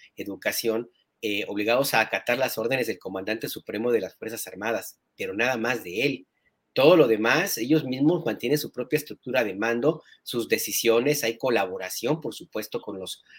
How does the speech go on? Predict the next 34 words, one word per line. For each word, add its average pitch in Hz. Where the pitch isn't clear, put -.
con 98
los, 98
eh, 98
gobiernos 113
locales, 104
pero 101
de 92
modo 120
alguno 113
ellos 110
están 117
como, 95
em, 92
totalmente 127
a 123
la 98
expensa, 117
a -
la 95
directriz 110
del 95
gobernador, 92
el 98
alcalde, 104
ni 95
mucho 92
menos. 113
No, 82
yo 101
recuerdo, 117
estoy -
tratando 127
de 110
recordarme 113